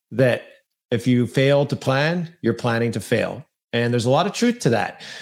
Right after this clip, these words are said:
because if you're heading to the gunfight with a butter knife, unequipped, ill-equipped, with a lackluster, limp plan, you're gonna get your ass kicked. You're gonna get bludgeoned. It will not bode well for those who have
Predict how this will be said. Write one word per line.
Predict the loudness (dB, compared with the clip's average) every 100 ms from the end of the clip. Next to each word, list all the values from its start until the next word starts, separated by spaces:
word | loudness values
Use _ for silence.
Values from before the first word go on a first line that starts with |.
| -20 -2
because | 0 4 2 2
if | 0
you're | 2
heading | 2 2
to | 2
the | 2
gunfight | 2 0 0 0 0 -4 -12 _
with | 0
a | 2
butter | 2 2
knife, | 2 0 -2 -8 -4
unequipped, | -2 0 0 0 2
ill-equipped, | 2 2 2 0 0
with | -2 0
a | 0
lackluster, | 0 0 0 -2 0 0
limp | 2 2 0 -4 -4
plan, | -2 2 2 0 -6 _ _ _ -20 -6
you're | -2
gonna | 0 2
get | 0 0
your | 0
ass | 0 -2
kicked. | -4 -6 -4
You're | -2
gonna | 0 2
get | -2 -4 _ _
bludgeoned. | -2 0 2 0 -2 -2
It | 0
will | 2 2
not | 2 0 0
bode | 2 4 4
well | 2 0
for | -2 -2
those | 0 0 -2
who | 0 0
have | 0 -2